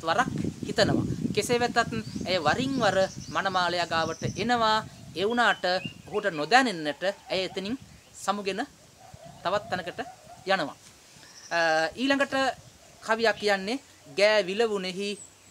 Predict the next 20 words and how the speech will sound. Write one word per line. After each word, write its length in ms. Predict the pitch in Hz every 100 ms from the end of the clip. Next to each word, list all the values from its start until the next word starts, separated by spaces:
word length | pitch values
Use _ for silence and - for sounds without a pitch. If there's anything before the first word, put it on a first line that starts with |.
| - - - - -
නැත 240 | 165 -
රන්වන් 540 | 220 185 208 202 190
සමෙහි 460 | 180 196 208 196 196 202 - - - -
හෙළන 320 | 202 220 208
සුස්මෙහි 480 | - 214 214 196 196
සුවඳය 360 | - 196 190 190 185 -
ඒ 280 | 196 196 190 - -
ඈ 160 | 160 202
බඳ 240 | 180 180 185 185 - - - - -
සුවඳ 420 | - - 196 185 185 185 - -
දැනෙන්නේ 640 | 156 190 208 196 190 190 -
මට 260 | 156 170 254 240
විතරද?" 360 | 185 131 117
අ, 760 | - - - - - - - 156 156 143 135 131 - - - - - - - - - - - - - -
ඇය 400 | 190 247 285 240 - - - - - - -
තුල 160 | 254 254 - -
තිබෙන්නේ 520 | 247 240 269 180 175 285 - - - - -
කෘතිම, 360 | 233 - 285
අ, 120 | 208 208 - - - - 156 156 156
නැත්නම් 300 | 180 190 208